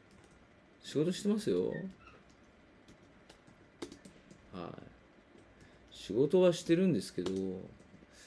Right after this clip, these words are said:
まあ、あんまり時間として働いてないだけで、はい。仕事はしてるんですよ。ちゃんと儲けてんですよ、今年も。今年も、今年も、儲けま、儲けま、儲けましたよ、もう。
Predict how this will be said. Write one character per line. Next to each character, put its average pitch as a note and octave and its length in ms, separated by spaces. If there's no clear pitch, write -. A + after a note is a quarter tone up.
ま G2 360
あ、 G#2 80
あ - 20
ん A2+ 80
ま C#3+ 80
り C#3 200
時 G#2+ 180
間 C#3 220
と C#3+ 80
し D3 80
て D#3+ 80
働 A#2+ 340
い A#2 40
て A#2+ 80
な G2+ 120
い G2+ 60
だ F#2+ 80
け - 120
で、 - 80
は F#2 120
い。 - 40
仕 - 160
事 A2+ 200
は D#3+ 60
し D#3 100
て C3 80
る D3+ 80
ん D3 40
で A2 60
す - 120
よ。 C#2+ 140
ち - 100
ゃ - 20
ん A#2+ 140
と C#3 80
儲 A2 220
け G#3 120
て G#3+ 100
ん E3+ 60
で A#2 60
す - 100
よ、 D#3+ 100
今 F3+ 100
年 C3 180
も。 A2 480
今 G#2+ 100
年 D#3 200
も、 D3 540
今 G#2+ 120
年 D3+ 180
も、 F#3+ 340
儲 D3+ 180
け A3+ 80
ま、 G#3+ 100
儲 D3+ 200
け F#3 100
ま、 A#3+ 100
儲 F3 140
け F#3+ 100
ま D4+ 100
し - 100
た C3+ 60
よ、 F2 80
も F#2+ 160
う。 - 20